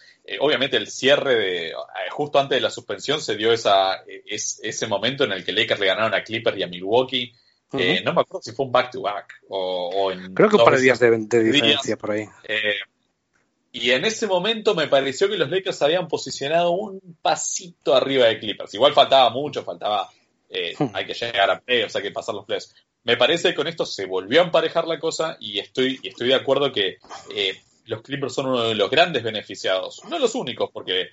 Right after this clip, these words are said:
Speaker 1: eh, está claro que LeBron, cuanto más descanso tenga mejor, porque tiene un
Speaker 2: Ujú.
Speaker 1: trillón de millas en, en sus rodillas. Eh, pero los Clippers, eh, poder recuperar los hombros de, de Paul George, eh, poder darle descanso al, al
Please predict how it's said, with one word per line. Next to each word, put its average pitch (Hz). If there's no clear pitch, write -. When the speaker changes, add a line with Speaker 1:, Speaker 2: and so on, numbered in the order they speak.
Speaker 1:
eh, 98
está 110
claro 117
que 98
LeBron, 107
cuanto 87
más 113
descanso 113
tenga 110
mejor, 101
porque 101
tiene 98
un 95
Speaker 2:
Ujú. 120
Speaker 1:
trillón 110
de -
millas 107
en, 87
en 87
sus -
rodillas. 165
Eh, 104
pero 131
los 127
Clippers, 180
eh, 98
poder 139
recuperar 139
los 127
hombros 143
de, 113
de 107
Paul 123
George, 139
eh, 92
poder 147
darle 143
descanso 131
al, 110
al 95